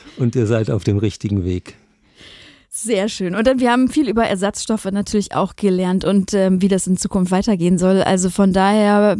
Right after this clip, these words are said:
Speaker 2: jetzt seid ihr alle hoffentlich, liebe Hörerschaft, gut abgeholt, was, ähm, die Ewigkeitschemikalien oder auch nachhaltige Chemikalien angeht.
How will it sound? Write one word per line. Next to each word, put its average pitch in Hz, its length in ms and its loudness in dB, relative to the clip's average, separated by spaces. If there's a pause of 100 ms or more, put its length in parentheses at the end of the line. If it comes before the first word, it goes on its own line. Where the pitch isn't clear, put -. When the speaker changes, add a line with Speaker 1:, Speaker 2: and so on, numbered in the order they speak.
Speaker 2:
jetzt 196 180 0
seid 196 140 4
ihr 202 140 0
alle 190 240 4
hoffentlich, 196 500 2
liebe 185 220 2
Hörerschaft, 180 480 0
gut 202 160 -2
abgeholt, 180 500 -2 (540)
was, 160 520 -4
ähm, 165 300 0
die - 160 -6
Ewigkeitschemikalien 165 1120 -4
oder 220 200 0
auch 226 80 -2
nachhaltige 202 500 -4
Chemikalien 180 720 -6
angeht. 180 480 -2